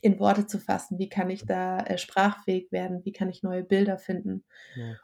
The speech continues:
Speaker 1: Und du bist selber auch Songwriter. Wie sieht da vielleicht auch so dieses, ähm, Ringen mit den Worten aus?
Speaker 2: Manchmal gehe ich einfach, wir haben direkt bei uns um die Ecke einen großen Park, gehe in den Park, setz mich auf die Parkbank, ähm,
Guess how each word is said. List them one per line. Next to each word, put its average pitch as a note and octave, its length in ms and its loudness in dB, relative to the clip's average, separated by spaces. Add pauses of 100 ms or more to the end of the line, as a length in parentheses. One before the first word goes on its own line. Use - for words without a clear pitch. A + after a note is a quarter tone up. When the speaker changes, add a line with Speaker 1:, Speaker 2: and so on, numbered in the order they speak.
(140)
Speaker 1:
Und F#3+ 320 0
du G#3 60 2
bist G#3+ 260 0
selber G#3+ 360 4
auch G3+ 120 0
Songwriter. G#3+ 920 4 (800)
Wie A#3+ 760 6
sieht G3+ 280 2
da G3 160 4
vielleicht G3 340 0
auch G3 180 2
so G3 140 -2
dieses, F#3+ 500 -6 (100)
ähm, F3+ 300 -4
Ringen G3+ 680 10
mit F#3+ 200 -4
den F3+ 440 -4
Worten F3+ 680 -2 (600)
aus? - 340 -6 (500)
Speaker 2:
Manchmal A#2 280 0
gehe C3 120 0
ich C3+ 120 -4
einfach, A#2+ 380 -4
wir A2 80 0
haben G#2+ 120 0
direkt G#2 220 -4
bei G#2+ 80 -4
uns A2+ 140 -4
um A2+ 80 -4
die G#2 120 -6
Ecke A2 180 -6
einen G#2+ 120 -2
großen A2 360 -4
Park, A2+ 480 0
gehe G#2+ 100 -4
in A2 80 -2
den A2 40 -6
Park, A2+ 300 -2
setz - 200 -8
mich A#2 160 -8
auf G#2+ 80 -10
die A#2+ 100 -4
Parkbank, A#2 720 -4 (680)
ähm, G#2 220 0